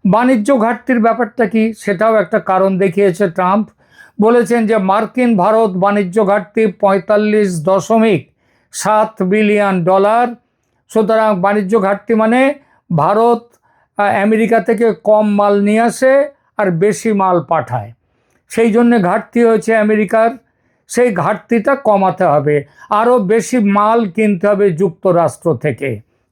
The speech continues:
তো সে না হলো। আচ্ছা, চীনের সঙ্গে আমেরিকার বার্ষিক বাণিজ্য ঘাটতি কত সেটা জানেন? শুনুন তাহলে। ভারতে বাণিজ্য ঘাটতি যেখানে ওই যে বললাম পঁয়তাল্লিশ দশমিক সাত বিলিয়ন ডলার,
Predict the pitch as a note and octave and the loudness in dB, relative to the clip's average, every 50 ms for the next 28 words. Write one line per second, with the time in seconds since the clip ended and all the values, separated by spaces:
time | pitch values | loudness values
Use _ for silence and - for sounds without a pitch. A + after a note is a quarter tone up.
0 | _ - - B3 A#3 - - - A#3+ A#3 A3+ B3 A#3+ A#3 A3+ F3+ E3 E3+ D#3+ C#3+ | _ -2 0 0 0 0 0 0 2 2 2 2 2 2 2 2 2 2 2 0
1 | C#3 C3+ - _ _ _ _ _ - B3 B3 A#3+ C#4+ C4+ G#3 - - A#3+ C4 C#4+ | -2 -4 -6 _ _ _ _ _ -4 -4 -2 0 0 -2 -2 0 0 0 2 2
2 | D#4 D#4+ C#4+ - - - C#4+ C#4 C#4 C4+ C#4 C4+ C4 B3 B3 B3+ A#3+ B3 G3+ - | 2 2 0 -2 -2 -2 0 0 2 2 2 2 2 0 0 0 0 -2 0 0
3 | B3+ B3 G#3+ F#3+ A3+ A3+ - - - - B3 A#3 G3 E3 D#3+ G3 G#3+ G#3 F#3+ F#3 | 0 0 2 0 0 -2 -2 -4 -4 -4 -4 -2 -2 0 0 0 0 -2 -4 -2
4 | F#3 A3 G#3 F#3 F3+ F3+ G#3 F3 - - G3+ G#3 G#3 F3 D#3 D#3+ - _ _ _ | -2 0 0 0 0 -2 -2 -4 -4 -2 0 2 2 2 0 -2 -4 _ _ _
5 | _ _ _ - G#3 G#3 G3+ - A3+ G3+ - - G3+ G3+ E3 G#3 G#3 G3 F3 F#3+ | _ _ _ -2 0 0 2 2 0 0 0 0 -2 0 0 0 0 0 0 0
6 | G#3+ A#3 C#4+ E4 E4+ B3+ D3+ A#2+ _ _ _ _ _ _ _ _ _ - - A3 | 0 2 2 2 0 0 -4 -6 _ _ _ _ _ _ _ _ _ -8 -2 0
7 | B3+ A#3 G3+ F#3 D3+ - D#3 C3 C3+ C3+ B2 A#2 A#2 - _ _ _ _ _ _ | 0 2 2 0 0 0 0 0 2 0 0 -2 -4 -8 _ _ _ _ _ _
8 | _ _ - E3 C3+ C3+ E3+ G#3 A3+ B3+ C4 - - C#4+ C#4+ C#4 A#3+ A#3 B3+ C4 | _ _ -2 0 0 2 2 2 2 2 0 2 2 2 2 2 2 0 0 0
9 | C4 A#3 G3+ F#3+ C4+ C4 G#3 G3 G#3+ A#3 G3 - _ - C4+ C4 G#3+ G3 A3+ A3 | -2 -2 -2 -2 -2 0 0 0 -2 -4 -6 -8 _ -2 -2 0 0 0 0 0
10 | - B3 B3 B3+ C4 B3 B3 G#3+ A#3+ B3+ A#3+ B3 B3 C4 C4+ C4+ A#3 - B3+ B3 | 0 0 2 2 2 2 2 2 0 0 2 2 2 2 0 0 -2 0 0 0
11 | A#3+ A#3 - - B3+ B3+ B3+ B3+ B3+ B3 G#3+ G3 B3+ B3 G#3+ F3+ A#3 A#3+ A#3 A3+ | 0 0 0 0 0 2 2 0 0 0 0 0 0 -2 0 0 0 0 0 0
12 | G#3 - - - A3+ B3 B3+ G3+ A3+ A3 A#3 B3+ B3 B3 B3 B3 B3 A#3+ A#3 B3 | -2 -4 -4 -4 -2 -2 0 0 0 0 0 2 2 2 2 2 2 2 2 2
13 | B3 B3 B3+ C4 C#4+ | 2 4 4 2 0